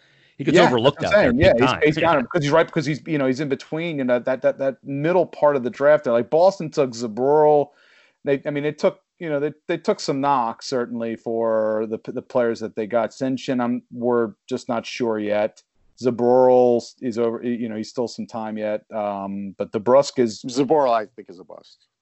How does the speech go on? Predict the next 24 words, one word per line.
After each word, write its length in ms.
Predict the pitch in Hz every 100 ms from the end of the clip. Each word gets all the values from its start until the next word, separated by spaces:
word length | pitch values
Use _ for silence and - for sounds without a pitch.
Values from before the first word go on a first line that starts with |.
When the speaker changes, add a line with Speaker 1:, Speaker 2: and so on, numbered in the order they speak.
| -
Speaker 3:
just 160 | 107
to 60 | 98
be 100 | 90
honest. 100 | 127
Speaker 2:
Yeah, 200 | 131 120 107
but 120 | 135
I, 60 | 135
but 240 | 110 127
DeBrusk, 500 | 127 131 143 143 135
I 40 |
think, 240 | 120 123 -
is 140 | 113
a 120 | 120
good 200 | 113 107
player. 520 | - 110 104 104 104 101
Speaker 3:
Oh, 60 |
he's 120 | 139 113
a 40 |
really 220 | 110 123
Speaker 2:
Um, 60 | 98
Speaker 3:
good 120 | 95
player, 300 | 117 87 82 90
yeah. 180 | 87 87
Speaker 2:
Yeah, 200 | 113